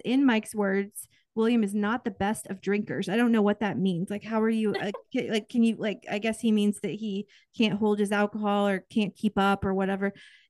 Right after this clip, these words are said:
Speaker 1: And, uh, he and Zara were on the Seven pod-, the,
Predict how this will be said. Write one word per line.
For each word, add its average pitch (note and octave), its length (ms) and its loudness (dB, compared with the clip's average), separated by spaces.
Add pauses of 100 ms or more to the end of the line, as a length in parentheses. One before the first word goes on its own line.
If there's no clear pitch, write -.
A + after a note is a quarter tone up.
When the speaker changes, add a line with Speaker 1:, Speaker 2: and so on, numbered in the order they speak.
Speaker 1:
And, A3 360 2
uh, G#3+ 220 0
he D4 220 -6
and D#4+ 120 -2
Zara G#3+ 320 2
were G#3 300 0
on G#3 240 -2
the G3+ 80 0
Seven A#3+ 380 0
pod-, G3+ 240 -4 (160)
the, G#3+ 180 -6